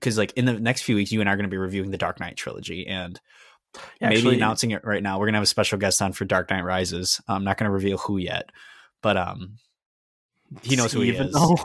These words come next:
Speaker 1: He
Speaker 2: Does
Speaker 1: knows.
Speaker 2: he
Speaker 1: I've talked to
Speaker 2: know?
Speaker 1: him. I,
Speaker 2: Okay,
Speaker 1: I know. He
Speaker 2: <laughs>
Speaker 1: knows,
Speaker 2: I
Speaker 1: he knows who he is.
Speaker 2: <laughs> I say, "I haven't talked to him yet," so you
Speaker 1: No,
Speaker 2: just
Speaker 1: yeah.
Speaker 2: texted me asking. I was like, <laughs> if he, <laughs> I was like, if he even knows, he's gonna be sitting there like, "What the hell? He's <laughs> haven't invited me on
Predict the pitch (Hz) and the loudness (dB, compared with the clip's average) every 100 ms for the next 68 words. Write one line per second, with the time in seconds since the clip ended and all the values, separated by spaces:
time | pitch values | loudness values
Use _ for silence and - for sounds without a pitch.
0 | - - - - _ 170 151 147 - - | -4 -16 -16 -18 _ -8 0 2 2 0
1 | 135 135 107 - 160 - - 339 370 226 | -2 0 0 0 -4 -6 -12 -6 4 6
2 | - 120 123 117 - 151 131 185 - 196 | 8 6 4 4 4 6 6 6 6 6
3 | 170 147 151 127 117 107 - - - - | 6 6 6 6 4 2 -2 -4 -14 0
4 | 415 - - - 202 151 196 190 156 143 | 2 4 6 4 4 4 4 4 2 -2
5 | - 135 - - 156 139 143 143 - - | 2 2 2 -4 -2 -2 -4 -6 -6 -6
6 | 156 - - 269 - 160 196 135 127 117 | -8 -8 0 0 0 -2 0 2 2 4
7 | 104 143 - 143 131 143 - 151 139 151 | 2 0 -4 -6 -2 -2 -2 -4 -2 0
8 | 170 139 - _ 262 311 - - 156 151 | 0 -2 -6 _ -4 -2 -2 0 -2 -4
9 | - _ _ - 311 - - 466 - - | -12 _ _ -8 -6 -6 2 2 2 -6
10 | - 175 139 - - 285 - - 170 - | -4 -4 -6 -12 -6 -4 -4 -4 -6 -4
11 | 196 247 139 143 151 160 - 359 359 220 | -2 0 -2 -4 0 0 2 4 4 4
12 | 190 180 165 - 254 170 151 160 269 392 | 0 2 4 2 0 0 0 0 0 4
13 | - 196 - 160 190 151 143 - - - | 4 2 4 6 8 6 6 2 2 2
14 | 190 180 170 147 165 160 156 151 156 175 | 2 2 -4 -2 -2 -2 -4 -6 -6 -6